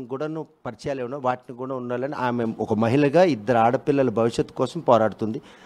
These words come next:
శ్రీనివాసరావు ఏదైతే వివాహేతర సంబంధం పెట్టుకున్న ఆమె ఉందో, ఆరోపణల విషయం కూడా ఆమె కూడా బయటకు వచ్చి, అవును, ఆమెని,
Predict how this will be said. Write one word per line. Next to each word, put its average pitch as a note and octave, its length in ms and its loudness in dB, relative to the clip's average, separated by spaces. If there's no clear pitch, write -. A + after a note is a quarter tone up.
శ్రీనివాసరావు G3 800 10
ఏదైతే E3 560 2
వివాహేతర C#3+ 580 2
సంబంధం B2 500 0
పెట్టుకున్న A2 380 -4
ఆమె G2+ 160 -2
ఉందో, G#2 240 -4
ఆరోపణల F#3+ 520 10
విషయం F3+ 240 0
కూడా F3 140 4
ఆమె D3 320 4
కూడా D3+ 220 0
బయటకు B2 420 -2
వచ్చి, F3 340 -6
అవును, C#3+ 420 0
ఆమెని, A#2+ 420 -2